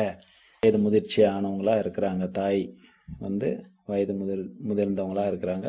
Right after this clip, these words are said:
அவங்களால பூஜை இல்லாம இருந்து செய்ய முடியல அப்படின்னாக்கா, வீட்டை சார்ந்த ஆண் யாராவது இந்த பொறுப்பை எடுத்துக்கிட்டு அதை செய்யலாம். இப்ப பெண்மணிகள் செய்கின்ற பொழுது நூத்துக்கு இருநூறு சதவிகிதம் பலமும் ஆற்றலும் இந்த பூஜைக்கு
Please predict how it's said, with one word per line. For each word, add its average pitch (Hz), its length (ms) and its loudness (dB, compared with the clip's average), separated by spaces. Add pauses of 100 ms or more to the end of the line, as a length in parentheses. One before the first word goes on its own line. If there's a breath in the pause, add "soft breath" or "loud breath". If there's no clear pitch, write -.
(120)
அவங்களால 101 480 -2
பூஜை 101 240 -2
இல்லாம 95 260 -4
இருந்து 92 220 -6
செய்ய 101 300 -2
முடியல 95 440 -2
அப்படின்னாக்கா, 92 520 -8 (480 loud breath)
வீட்டை 95 360 -4
சார்ந்த 92 640 -4 (120)
ஆண் 98 280 -4
யாராவது 90 480 -4
இந்த 101 160 -4
பொறுப்பை 90 420 -2
எடுத்துக்கிட்டு 87 480 -4
அதை 76 180 -6
செய்யலாம். 80 580 -8 (420)
இப்ப - 240 -6
பெண்மணிகள் 101 580 0
செய்கின்ற 92 540 -4
பொழுது 90 360 -6 (360)
நூத்துக்கு - 380 -8
இருநூறு 104 800 -2
சதவிகிதம் 92 640 -4 (260)
பலமும் 101 600 0 (540 loud breath)
ஆற்றலும் 110 680 0
இந்த 98 180 -4
பூஜைக்கு 92 600 -4